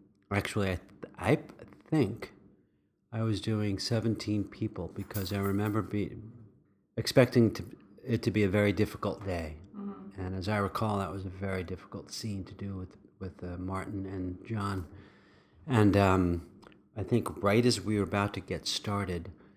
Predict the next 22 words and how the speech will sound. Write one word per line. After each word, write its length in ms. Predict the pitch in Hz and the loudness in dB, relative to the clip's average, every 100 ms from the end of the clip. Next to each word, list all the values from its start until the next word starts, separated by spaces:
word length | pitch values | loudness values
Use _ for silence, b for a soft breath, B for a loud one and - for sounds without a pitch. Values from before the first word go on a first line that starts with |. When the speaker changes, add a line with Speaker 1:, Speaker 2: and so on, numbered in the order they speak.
| b b b _ | b b b _
Speaker 1:
the 60 | 92 | -4
double 300 | 90 107 107 | 2 2 2
doors, 760 | 92 101 104 101 95 - - - - _ _ _ _ _ | 2 4 6 6 2 -2 -8 -14 -20 _ _ _ _ _
I 20 | |
don't 100 | 107 | -10
think 200 | 117 104 | -8 -8
we 60 | 104 | -4
had 100 | 98 | -4
double 240 | 90 82 85 | -4 -4 -4
doors, 240 | 87 82 | -6 -6
but 140 | 90 | -8
it 60 | 85 | -8
felt 220 | - 90 | -6 -4
like 180 | 98 82 | -4 0
double 240 | 107 98 101 | 2 4 4
doors 360 | 98 104 - | 4 4 4
were 100 | 95 | 0
busting 500 | 80 107 - 120 104 | 4 4 4 4 6
open, 460 | 104 104 92 101 113 B B B B - | 6 4 0 -2 -2 B B B B -4
and 200 | 101 101 | -2 2
in 280 | 110 117 107 | 4 6 6
walked 500 | 107 104 - - | 6 6 4 -6